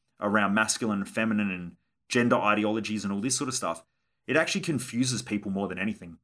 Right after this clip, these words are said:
For whatever reason, I guess there's benefits to it as well. But anyway, I hope that answer helped, and I hope it gave a bit of an insight into this idea of masculine and feminine energy and when to use it and when you have it. Like, you know, as I said, if I've been training really, really hard, that's more of a masculine fire burn energy.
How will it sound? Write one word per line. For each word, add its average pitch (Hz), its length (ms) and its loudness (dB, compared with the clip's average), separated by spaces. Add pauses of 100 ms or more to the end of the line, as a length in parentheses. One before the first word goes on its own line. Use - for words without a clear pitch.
(160)
For - 140 -4
whatever 113 340 2
reason, 90 280 -4
I 92 80 -4
guess 98 180 -4
there's 92 140 -6
benefits 92 400 -6
to 101 120 -8
it 92 60 -10
as 87 120 -8
well. 95 220 -4 (440)
But 170 120 4
anyway, 180 380 4
I 143 120 4
hope 185 260 4
that 165 160 6
answer 147 300 2
helped, 175 300 4
and 127 120 0
I 120 120 6
hope 127 260 2
it 110 60 -4
gave 110 200 2
a 98 60 -8
bit 110 100 0
of 104 60 0
an 107 80 2
insight 117 420 2
into 107 440 0
this 127 180 4
idea 123 260 4
of 107 140 2
masculine 123 400 2
and 113 100 -2
feminine 110 320 2
energy 123 220 0
and 98 160 0
when 113 120 2
to 101 120 -4
use 120 260 2
it 135 140 0
and 107 120 0
when 113 160 0
you - 140 0
have 95 180 0
it. - 120 -4
Like, 85 220 -2 (440)
you 113 80 -4
know, 123 60 2
as 120 240 2
I 123 40 4
said, 139 220 0
if 110 140 -2
I've 117 140 2
been 120 120 0
training 117 380 0
really, 107 180 0
really 98 140 -2
hard, 104 380 2 (420)
that's 123 240 2
more 127 140 4
of 101 60 4
a 104 80 4
masculine 107 560 2
fire 104 440 0
burn 101 240 0
energy. 90 480 -6